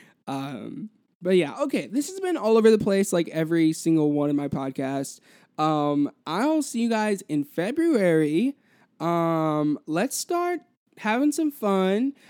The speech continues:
Um, also, hey, this is a, this is an all call. So if you listen to the podcast and you want to, like, promote something,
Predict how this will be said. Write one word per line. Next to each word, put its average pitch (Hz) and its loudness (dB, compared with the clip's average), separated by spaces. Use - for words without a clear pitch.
Um, 240 2
also, 302 2
hey, 175 0
this 240 -2
is 240 0
a, - -18
this 240 -4
is 247 -2
an 240 0
all 180 0
call. 143 -6
So 185 2
if - 0
you 262 2
listen 349 2
to 311 2
the 285 -4
podcast 185 -2
and 180 4
you 190 2
want 170 2
to, 151 0
like, 139 -10
promote 196 -2
something, 240 0